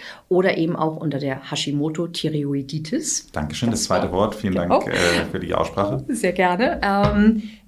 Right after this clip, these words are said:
Speaker 1: können eben bei uns auch die N-W-L-Kur, so heißt sie,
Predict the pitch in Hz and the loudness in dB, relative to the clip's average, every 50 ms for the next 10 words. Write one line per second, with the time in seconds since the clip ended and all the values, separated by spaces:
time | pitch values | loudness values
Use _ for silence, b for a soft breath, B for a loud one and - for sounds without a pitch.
0 | _ - - - 202 202 226 233 233 - 185 185 190 175 165 147 147 165 - - | _ -6 -2 2 4 6 6 4 4 6 4 4 4 4 2 2 2 0 -2 -2
1 | - - 151 156 160 156 - - - - - - - 156 151 147 151 156 156 156 | -2 -2 0 0 -2 -4 -6 -12 -14 -16 -14 -8 -6 -2 -2 -2 -2 -4 -4 -4
2 | 156 156 165 156 151 - 160 160 165 165 - - - 190 190 196 202 202 202 202 | -4 -2 -2 -2 -2 -2 0 -2 -2 -4 -8 -4 0 2 2 4 4 4 4 2
3 | 202 - - 131 139 160 165 165 - - - 170 165 165 | 0 -2 -8 -8 -6 -6 -6 -6 -8 -8 -6 -6 -6 -6